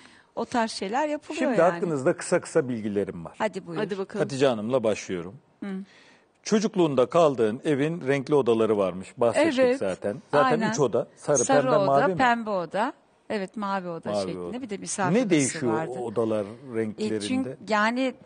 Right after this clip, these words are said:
Speaker 1: biri bizim odamızdı işte. Yani çocukların kaldı. Biri annemlerin odası, ortada banyo. Banyoda soba vardı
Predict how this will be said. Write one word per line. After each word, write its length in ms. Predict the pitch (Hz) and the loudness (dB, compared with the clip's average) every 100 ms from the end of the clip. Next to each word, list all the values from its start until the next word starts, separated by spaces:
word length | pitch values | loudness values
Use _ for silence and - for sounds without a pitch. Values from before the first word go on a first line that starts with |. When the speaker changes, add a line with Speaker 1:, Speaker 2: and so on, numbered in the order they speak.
| - - - | -20 -20 -18
Speaker 1:
biri 380 | - 247 262 247 | -6 -2 -2 0
bizim 260 | 262 294 | 0 2
odamızdı 520 | 262 185 175 160 151 139 | 2 2 -2 -4 -8 -10
işte. 380 | - - 165 - _ | -10 -8 -8 -10 _
Yani 260 | - 165 156 | -6 -4 -4
çocukların 520 | 214 196 214 220 220 | -6 -10 -4 -2 -2
kaldı. 400 | 214 170 147 226 | -2 0 0 -2
Biri 160 | 247 254 | 0 2
annemlerin 500 | 233 240 240 247 247 | 2 0 0 0 0
odası, 360 | 196 170 175 | -2 -6 -2
ortada 420 | 254 240 240 220 208 | 0 0 -2 -2 2
banyo. 480 | 214 196 165 185 302 _ _ _ _ _ - | 2 0 -4 -6 -8 _ _ _ _ _ 0
Banyoda 340 | 208 214 262 | 0 0 -4
soba 360 | 269 214 196 214 | -4 -2 0 2
vardı 300 | 196 160 | 2 2